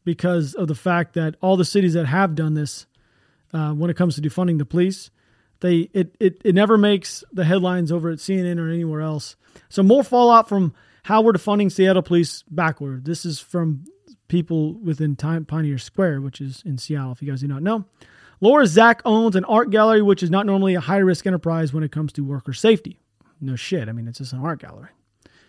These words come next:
But she finds herself today with zero employees that are willing to even come to work. I was kind of curious after that. I really wanted to fucking know what they were talking about. "They decided it's not worth it anymore,"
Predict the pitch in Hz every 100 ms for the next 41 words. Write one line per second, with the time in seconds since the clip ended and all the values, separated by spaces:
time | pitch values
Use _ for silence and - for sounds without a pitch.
0 | _ _ _ - 196 220 254 262 240 233
1 | 220 220 208 180 151 196 240 226 175 175
2 | 175 175 185 170 180 180 165 156 139 156
3 | 143 165 185 - - _ _ 156 156 156
4 | - 202 196 156 - 180 175 151 151 147
5 | 147 139 120 135 156 147 135 123 117 131
6 | 120 120 123 - 113 151 131 117 110 _
7 | _ _ _ _ _ _ _ _ - 233
8 | 269 269 262 240 175 214 214 208 202 190
9 | 190 185 190